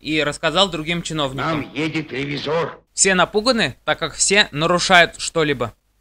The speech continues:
Speaker 1: Хлестаков, который проиграл деньги в карты, живет в гостинице уже вторую неделю и не платит за нее. Должен вернуться в Саратов. Чиновники принимают его за ревизора.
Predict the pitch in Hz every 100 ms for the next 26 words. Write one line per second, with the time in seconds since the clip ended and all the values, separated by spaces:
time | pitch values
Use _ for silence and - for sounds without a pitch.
0 | _ 175 175 - 170 220 262 - _ _
1 | _ - 156 196 196 180 175 156 180 180
2 | - 151 175 151 147 - - 170 156 143
3 | 117 - _ _ _ _ _ - - 135
4 | 160 202 202 202 202 180 143 147 143 160
5 | - 170 185 185 160 151 139 123 _ _
6 | - 160 160 160 170 185 139 147 160 147
7 | 139 143 - - _ _ 151 202 208 156
8 | 156 180 196 175 - 151 143 143 135 _
9 | _ _ _ _ _ _ _ 170 175 226
10 | 247 214 180 - 165 165 185 208 202 165
11 | 190 160 160 131 147 156 147 151 143 131